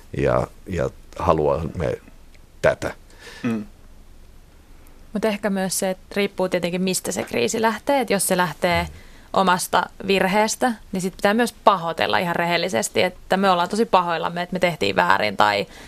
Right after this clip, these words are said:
Speaker 3: tää oli meidän vika tai jotenkin. Et, et se, et ei ala niinku selittelee välttämättä, jos tekee virheen, mut sit jos on niinku yleistä väärinymmärrystä, niin ihan niinku ehdottomasti se pitää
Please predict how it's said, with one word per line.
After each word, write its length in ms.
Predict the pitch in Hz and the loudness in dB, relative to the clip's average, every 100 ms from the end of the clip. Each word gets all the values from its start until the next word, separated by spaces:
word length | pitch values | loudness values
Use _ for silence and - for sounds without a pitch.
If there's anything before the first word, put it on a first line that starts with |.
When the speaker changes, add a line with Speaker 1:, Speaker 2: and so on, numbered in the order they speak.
| - - - - | -20 -20 -4 2
Speaker 3:
tää 140 | 196 | 2
oli 120 | 180 | 2
meidän 500 | 180 175 165 165 170 | 0 0 0 -2 -2
vika 340 | 170 175 - - | -4 0 0 2
tai 320 | 101 101 - - - - | 2 2 0 -6 -20 -4
jotenkin. 460 | - 180 - 208 101 | -2 0 0 0 0
Et, 100 | 190 - - - | -2 -6 -12 -8
et 140 | 185 | -2
se, 140 | - 185 | 2 2
et 140 | 180 | 2
ei 160 | 190 185 | 2 2
ala 160 | 180 | 0
niinku 180 | 180 180 | 0 -2
selittelee 720 | - 214 185 170 - 170 160 | 0 2 2 -2 -2 0 2
välttämättä, 680 | 165 165 - 170 - - 180 - - - - - - - - | 2 0 -4 -4 -4 -4 -4 -8 -20 -20 -20 -20 -20 -20 -2
jos 200 | 190 180 | 0 0
tekee 300 | 190 190 185 | 0 0 2
virheen, 480 | 190 180 180 175 180 | 4 2 2 0 0
mut 140 | 180 | 0
sit 200 | - 190 - | 0 -2 -4
jos 260 | 208 180 - | -2 0 0
on 180 | 180 - - | -2 -4 -8
niinku 180 | 196 190 | -4 0
yleistä 520 | 226 226 190 - 170 | 2 4 2 -2 0
väärinymmärrystä, 960 | 202 196 180 165 165 165 165 170 - 180 | 2 4 2 -2 -4 -2 -2 -2 -4 -4
niin 240 | 180 202 - - - - - - | -4 -6 -12 -20 -20 -20 -14 -4
ihan 300 | 180 185 175 | 0 0 0
niinku 160 | 170 | 0
ehdottomasti 560 | 190 180 - 185 190 - | 2 0 -2 -4 -2 -4
se 120 | 180 | -2
pitää 420 | 180 190 98 101 | 0 2 4 2